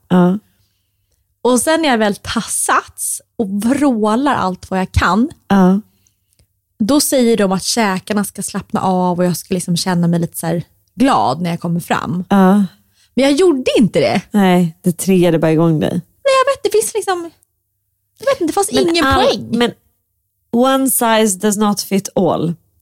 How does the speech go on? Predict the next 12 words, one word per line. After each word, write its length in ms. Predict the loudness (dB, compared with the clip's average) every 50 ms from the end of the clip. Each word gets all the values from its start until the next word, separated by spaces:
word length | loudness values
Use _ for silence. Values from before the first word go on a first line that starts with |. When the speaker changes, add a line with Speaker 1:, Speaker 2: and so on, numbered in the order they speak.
| _ _
Speaker 2:
Nej. 340 | 0 0 2 0 0 -2 -6 -4 -4
Speaker 1:
Du 80 | -2 0
kanske 260 | 2 2 2 2 2
inte, 360 | 0 0 0 2 2 2 2
det 200 | 0 0 0 0
kanske 240 | 2 2 2 2 2
inte 140 | 2 2 0
var 280 | 0 0 0 0 0 0
en 120 | 2 2
release 440 | 2 4 4 2 2 0 0 -2 -4
för 80 | -4
dig. 260 | -2 -2 0 -2 -2